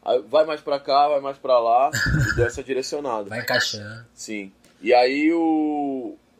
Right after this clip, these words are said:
Speaker 1: o Joe Produz, ele vinha aqui gravar, acabou não vindo. E aí quando eu tinha desistido do Joe Produz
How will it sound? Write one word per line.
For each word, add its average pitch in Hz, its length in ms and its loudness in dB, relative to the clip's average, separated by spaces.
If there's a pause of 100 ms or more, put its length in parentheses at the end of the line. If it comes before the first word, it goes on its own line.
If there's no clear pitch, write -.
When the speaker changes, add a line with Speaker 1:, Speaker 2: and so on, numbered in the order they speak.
(300)
Speaker 1:
o 127 140 -8
Joe 156 160 2
Produz, 156 560 -2
ele 147 220 -2
vinha 135 300 -4
aqui 139 140 -14
gravar, 135 680 6
acabou 127 320 -8
não 123 140 -10
vindo. 165 600 -2 (160)
E 113 920 -2 (360)
aí 127 280 4
quando 151 180 -6
eu 143 120 0 (340)
tinha 151 200 0
desistido 170 600 -10
do 156 40 -12
Joe 160 160 0
Produz 151 680 -2